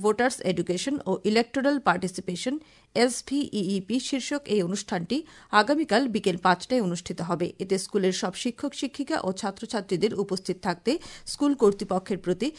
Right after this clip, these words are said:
অনুরোধ জানিয়েছেন নির্বাচন আধিকারিক মার্সি টপনো।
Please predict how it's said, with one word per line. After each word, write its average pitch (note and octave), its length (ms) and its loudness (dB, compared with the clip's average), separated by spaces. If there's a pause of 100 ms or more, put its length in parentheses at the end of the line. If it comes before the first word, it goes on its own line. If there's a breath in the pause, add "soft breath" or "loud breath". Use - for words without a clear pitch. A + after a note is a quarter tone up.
(200 loud breath)
অনুরোধ F#3 340 2
জানিয়েছেন F3 460 -2
নির্বাচন F#3 420 0
আধিকারিক F#3 460 0 (180)
মার্সি F#3 380 2
টপনো। D#3+ 400 -4